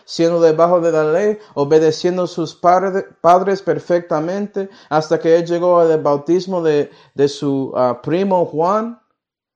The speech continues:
donde el Espíritu Santo descendió encima de él y comenzó su ministerio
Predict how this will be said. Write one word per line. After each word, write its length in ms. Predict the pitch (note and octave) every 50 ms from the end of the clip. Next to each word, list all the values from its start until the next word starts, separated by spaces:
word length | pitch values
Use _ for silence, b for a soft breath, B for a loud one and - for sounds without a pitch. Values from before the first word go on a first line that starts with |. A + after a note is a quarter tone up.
| _ _ _ _ _ _
donde 300 | - C3 D3+ E3 E3+ E3+
el 80 | E3 D#3
Espíritu 400 | D#3 D#3 - F#3 F#3 F3+ F3+ E3+
Santo 300 | E3+ F#3+ F3+ F3 F3+ E3+
descendió 680 | D#3+ E3+ E3+ E3+ - F#3 D#3+ D#3 D#3 E3+ F#3+ G#3+ A3
encima 440 | G#3+ G3+ - - F3 E3 E3 E3 D#3+
de 220 | D#3 D#3 E3+ F#3+ G#3
él 140 | G#3+ G#3+ G#3+ B B B B
y 240 | C#3 D3 D3 D3
comenzó 600 | - F3+ E3+ E3+ E3 D#3 D3+ D3 - G3 F#3+ G3+
su 320 | G3 G3+ - G3 F3 D#3 - B B
ministerio 840 | D3 D#3 D#3+ D#3+ D3+ C#3 - - - F#3 G3+ A3 G#3+ A3+ G#3+ G#3+